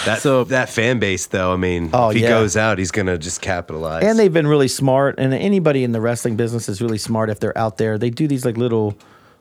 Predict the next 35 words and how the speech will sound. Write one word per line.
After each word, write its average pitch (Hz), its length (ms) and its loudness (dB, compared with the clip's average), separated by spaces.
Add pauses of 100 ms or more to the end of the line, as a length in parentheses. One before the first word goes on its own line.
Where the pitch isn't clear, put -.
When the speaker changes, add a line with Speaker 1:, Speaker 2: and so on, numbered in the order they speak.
(120)
Speaker 3:
webisodes 120 800 0
type 117 240 0
deal 117 360 2
Speaker 1:
Mm-hmm. 104 200 0
Speaker 3:
and, - 80 -10
and 110 160 -4
explaining, 113 600 -2
like, 107 220 -2
from, 104 180 -6 (480)
from 113 220 -2
point 135 320 0
A 123 160 0
to 117 60 -2
point 110 340 -2
B 120 260 2
and 107 100 -2
the 110 60 -2
reason 113 240 -2
why 113 140 -2
you 113 100 -2
wanna 113 180 0
watch 107 320 -2
this 107 200 -4
feud 110 340 -2
and 101 80 -8
situation, 107 640 -4 (220)
which 117 200 0
Speaker 1:
Mm-hmm. 123 60 2
Speaker 3:
is 104 100 -2
really 113 200 2
good. 110 320 0 (360)
Um, 110 540 2 (220)
A 139 140 2
E 139 180 0
W 131 640 2